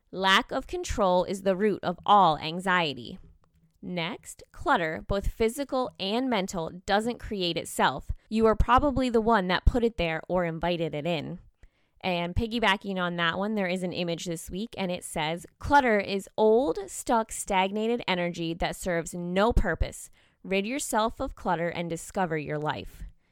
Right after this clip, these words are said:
Now, they might be a little deep on the discover your life part, but if you rid yourself of clutter,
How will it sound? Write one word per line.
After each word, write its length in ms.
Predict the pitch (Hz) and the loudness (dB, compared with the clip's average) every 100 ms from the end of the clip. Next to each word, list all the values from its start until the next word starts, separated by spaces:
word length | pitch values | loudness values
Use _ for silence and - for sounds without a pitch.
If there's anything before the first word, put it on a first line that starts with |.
| _ | _
Now, 200 | 196 196 | -2 0
they 120 | 185 208 | 0 -2
might 180 | 208 | -2
be 100 | 190 | -2
a 60 | 180 | -2
little 220 | 170 160 | 0 -2
deep 260 | 165 170 160 | -4 -6 -4
on 140 | 156 | -4
the 80 | 151 | -6
discover 440 | 147 - - 170 | -8 -10 -6 -4
your 160 | 160 151 | -2 -2
life 300 | 175 277 277 | -2 -2 -2
part, 360 | - 160 170 - | 0 0 0 0
but 120 | 190 | -2
if 120 | 185 185 | -2 -4
you 120 | 185 | -2
rid 200 | 214 233 | 0 0
yourself 380 | 254 - 202 208 | -2 -2 -2 -4
of 120 | 190 | -8
clutter, 440 | - 180 156 165 | 0 0 0 -4